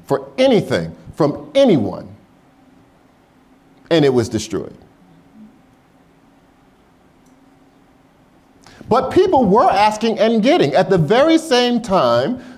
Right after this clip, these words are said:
that, that enslaved people were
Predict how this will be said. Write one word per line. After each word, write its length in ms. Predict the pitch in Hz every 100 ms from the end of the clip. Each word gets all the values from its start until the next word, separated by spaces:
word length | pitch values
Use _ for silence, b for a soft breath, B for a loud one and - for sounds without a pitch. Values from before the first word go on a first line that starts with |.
| -
that, 340 | 143 - -
that 160 | 143 147
enslaved 600 | 147 - 175 214 240 226
people 380 | 202 196 180 170
were 720 | - 117 135 139 139 135